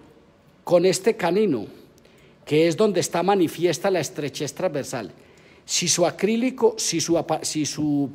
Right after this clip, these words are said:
porción acrílica no está tocando estos caninos, no está tocando plenamente estos caninos así, observe esto, por favor.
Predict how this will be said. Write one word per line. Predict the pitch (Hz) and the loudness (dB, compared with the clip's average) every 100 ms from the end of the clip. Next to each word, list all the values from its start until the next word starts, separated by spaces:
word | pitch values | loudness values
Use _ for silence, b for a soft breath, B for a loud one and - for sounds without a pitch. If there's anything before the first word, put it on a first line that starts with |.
| - | -4
porción | 156 131 185 | -2 0 0
acrílica | 220 226 185 143 127 131 | 0 0 -2 -2 -4 -2
no | 139 | 0
está | 160 - 208 | 0 0 -2
tocando | - 202 208 202 190 | 0 0 2 2 0
estos | 185 196 | 0 -6
caninos, | - 160 139 131 156 - - b b b | -2 -2 0 -2 -4 -10 -20 b b b
no | 147 | -4
está | 143 214 | 0 0
tocando | - 202 202 - | 2 2 0 0
plenamente | 226 220 208 202 202 190 | 2 4 4 4 2 0
estos | 190 214 190 | -4 -4 -4
caninos | 160 139 139 151 | -4 -2 -4 -6
así, | 120 117 131 - _ b b b b _ | -8 -12 -14 -20 _ b b b b _
observe | - - 147 170 | -14 -8 -2 -2
esto, | 160 - | -2 -6
por | - | -14
favor. | - 87 64 | -12 -12 -14